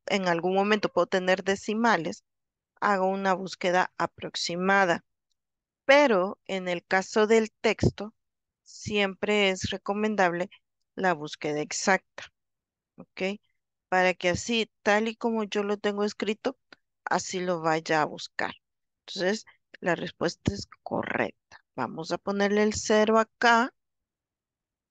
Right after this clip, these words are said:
y cerramos el paréntesis. Ok. Enter.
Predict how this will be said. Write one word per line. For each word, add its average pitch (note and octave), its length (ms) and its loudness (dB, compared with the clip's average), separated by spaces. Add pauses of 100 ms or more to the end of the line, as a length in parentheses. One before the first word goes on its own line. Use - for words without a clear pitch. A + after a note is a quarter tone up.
(420)
y G3 120 -6
cerramos E3 800 -6 (540)
el - 200 -18
paréntesis. E3+ 880 -6 (1160)
Ok. F3+ 640 -10 (4000)
Enter. - 600 -12